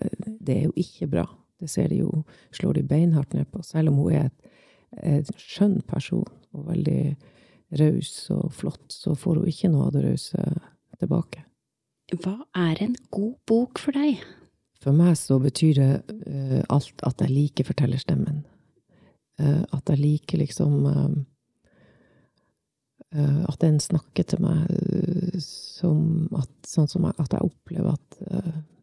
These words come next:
Speaker 1: eh, ja, her, her er det noe sant som sies, og her er det noe, jeg er ikke noe veldig opptatt av, jeg leser ikke noe særlig krim, for eksempel, fordi at jeg er ikke så veldig opptatt av hvordan det går,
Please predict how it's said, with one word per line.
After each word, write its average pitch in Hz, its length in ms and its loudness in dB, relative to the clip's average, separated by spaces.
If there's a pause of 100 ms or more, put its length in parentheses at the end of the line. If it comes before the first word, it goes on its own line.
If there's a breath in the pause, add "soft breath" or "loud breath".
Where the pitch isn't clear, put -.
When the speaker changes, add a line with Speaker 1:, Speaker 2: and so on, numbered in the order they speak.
(1080)
Speaker 1:
eh, 147 220 4
ja, 139 100 6 (140)
her, 160 260 4
her 160 240 2
er 175 140 6
det 165 100 4
noe 156 160 4
sant 202 380 2
som 170 180 0
sies, 180 420 2
og 151 140 2
her 160 140 4
er 151 40 4
det 147 140 4
noe, 143 220 4 (640 loud breath)
jeg 175 100 6
er 190 140 6
ikke 147 180 4
noe 139 220 8
veldig 151 260 6
opptatt 156 320 0
av, 156 160 2
jeg 165 100 4
leser 170 300 4
ikke 160 160 2
noe 147 240 4
særlig 160 640 0 (220)
krim, - 340 2
for - 160 -2
eksempel, - 420 -4
fordi 160 220 2
at - 280 -4 (540 soft breath)
jeg - 140 0
er 208 180 6
ikke 151 140 -2
så 156 100 4
veldig 170 220 4
opptatt - 320 0
av 135 160 0
hvordan 156 340 -2 (480)
det - 120 0
går, 92 340 2